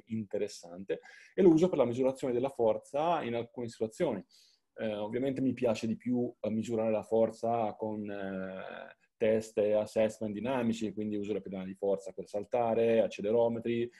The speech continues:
e quando posso testo la forza in queste situazioni. Ma ci sono ad esempio alcuni gruppi muscolari, mi viene da pensare agli adduttori, gli abduttori per esempio,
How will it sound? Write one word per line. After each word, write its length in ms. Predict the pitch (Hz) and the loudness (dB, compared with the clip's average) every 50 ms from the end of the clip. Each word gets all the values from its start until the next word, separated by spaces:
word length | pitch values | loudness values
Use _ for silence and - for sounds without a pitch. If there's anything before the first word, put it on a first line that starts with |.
| _ _ - | _ _ -4
e 280 | - 107 107 104 101 - | 0 2 2 2 2 0
quando 400 | - 104 95 98 104 110 120 117 | 0 0 0 0 0 -2 -2 0
posso 560 | - 87 90 - - - 113 113 113 113 113 | -2 -2 -2 -2 -2 0 2 2 2 2 0
testo 260 | - 95 92 - - | -2 -4 -4 -2 -4
la 80 | 101 95 | -4 -2
forza 340 | - - 98 95 98 - 98 | 0 0 -2 -2 -2 -4 -4
in 140 | 98 95 95 | -4 -6 -6
queste 340 | - 104 101 98 - 95 | -6 -6 -6 -6 -8 -12
situazioni. 580 | 90 - - 95 90 - - - 92 87 90 - - - - - - _ | -18 -12 -8 -8 -8 -8 -10 -10 -8 -8 -8 -10 -16 -20 -20 -20 -16 _
Ma 120 | - 113 113 | -6 -6 -6
ci 100 | - - | -6 -6
sono 180 | - 202 208 | -8 -6 -4
ad 60 | 196 170 | -4 -4
esempio 300 | 156 185 190 180 170 139 | -4 -4 -4 -4 -4 -4
alcuni 220 | 131 - 139 131 | -4 -4 -4 -4
gruppi 220 | 127 131 123 - | -4 -4 -6 -6
muscolari, 560 | 127 127 120 120 - 117 117 135 147 117 101 95 | -6 -6 -6 -4 -2 0 0 2 0 0 -2 -4
mi 360 | - _ _ _ _ - 101 | -8 _ _ _ _ -8 -6
viene 160 | 101 101 101 | -4 -4 -4
da 60 | 98 | -4
pensare 400 | - 107 98 - 117 113 110 110 | -4 -6 -4 -2 0 2 2 4
agli 200 | 104 104 104 104 | 2 2 2 2
adduttori, 560 | 101 98 101 107 110 - _ - 117 117 113 | 0 0 0 -4 -8 -6 _ 0 0 0 0
gli 100 | 110 107 | 0 0
abduttori 640 | 104 95 92 101 107 104 - - 123 117 110 110 101 | -2 -2 -4 -6 -8 -8 -4 -2 2 2 2 2 2
per 120 | - 101 | 0 -4
esempio, 420 | 95 101 104 101 98 95 - - | -4 -6 -6 -8 -8 -10 -10 -12